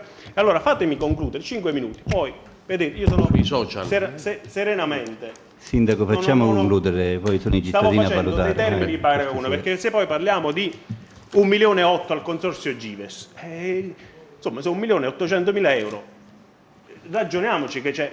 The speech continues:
Speaker 1: pare che sicuramente ci sarà l'appalto, ci sarà, sicuramente sarà tutto regolare, non voglio discutere di questa cosa, però sono cifre importanti che do-, noi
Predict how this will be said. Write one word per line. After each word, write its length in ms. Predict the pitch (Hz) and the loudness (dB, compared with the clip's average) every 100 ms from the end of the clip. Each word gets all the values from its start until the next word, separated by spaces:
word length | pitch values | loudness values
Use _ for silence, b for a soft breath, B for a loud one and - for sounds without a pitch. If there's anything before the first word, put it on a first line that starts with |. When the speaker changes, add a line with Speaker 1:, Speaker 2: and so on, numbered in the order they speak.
| - | -2
Speaker 1:
pare 180 | 196 226 | 0 2
che 200 | 240 180 | 0 -2
sicuramente 560 | - 185 208 277 208 147 | -4 0 2 2 -2 -2
ci 100 | 135 | 0
sarà 180 | 120 | 2
l'appalto, 640 | 113 110 214 160 107 - 107 - | 2 0 2 2 0 -8 -16 -6
ci 120 | 151 | 0
sarà, 380 | 151 151 165 123 | 2 4 0 -2
sicuramente 520 | 151 156 185 190 139 | -2 0 0 0 0
sarà 160 | 131 | -4
tutto 260 | - 131 113 | -4 -8 -6
regolare, 340 | 113 147 156 | -2 0 0
non 100 | 143 | -2
voglio 200 | 175 151 | -4 -4
discutere 340 | 135 - 139 120 | -4 -10 -10 -8
di 80 | 110 | -8
questa 220 | 117 123 | -8 -8
cosa, 180 | 120 - | -10 -8
però 160 | 277 | -6
sono 160 | 165 139 | -4 -4
cifre 380 | 165 233 135 - | -6 -8 -10 -6
importanti 840 | 160 160 151 139 - 180 120 120 | -4 -2 -2 -4 -2 -2 -4 -8
che 120 | 135 185 | -6 -2
do-, 120 | 202 | -2
noi 360 | 196 156 117 | 0 -2 -4